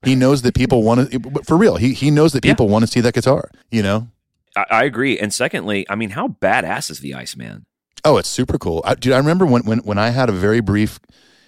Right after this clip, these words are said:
Speaker 1: endorsement with Washburn, they were making an Iceman.
Speaker 2: He went to Washburn for a minute.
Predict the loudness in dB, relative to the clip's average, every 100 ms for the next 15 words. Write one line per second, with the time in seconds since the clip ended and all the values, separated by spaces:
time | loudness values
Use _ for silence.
0 | _ -4 0 0 0 -2 -4 -2 -2 0
1 | 0 -2 -6 -12 -4 0 0 0 -4 -4
2 | -6 -6 -6 -6 -8 -12 -16 -18 _ _
3 | -8 -6 -4 -2 -2 -6 -10 -12 -12 -16